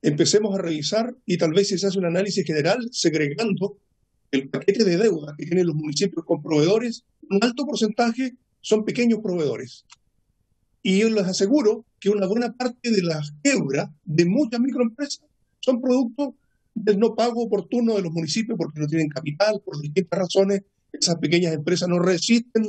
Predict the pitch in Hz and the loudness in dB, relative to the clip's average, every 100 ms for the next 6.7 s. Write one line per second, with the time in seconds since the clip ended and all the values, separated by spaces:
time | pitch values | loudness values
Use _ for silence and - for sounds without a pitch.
0 | 196 - - 185 180 202 214 190 202 220 | -4 -12 -2 0 2 2 0 0 -2 -4
1 | - - _ _ _ - _ - _ _ | -6 -10 _ _ _ -20 _ -20 _ _
2 | _ _ _ _ 135 214 214 220 - _ | _ _ _ _ 0 2 2 -2 -4 _
3 | _ _ _ - 220 226 226 226 - 185 | _ _ _ -4 0 2 2 0 -6 0
4 | 196 202 196 220 - 180 208 202 185 175 | 0 2 0 -2 -4 -4 -2 -2 0 0
5 | 202 202 202 - 160 170 160 180 170 170 | 0 0 -4 -6 -2 0 2 2 2 0
6 | 180 175 156 147 139 131 214 | 2 2 2 0 -2 -2 -4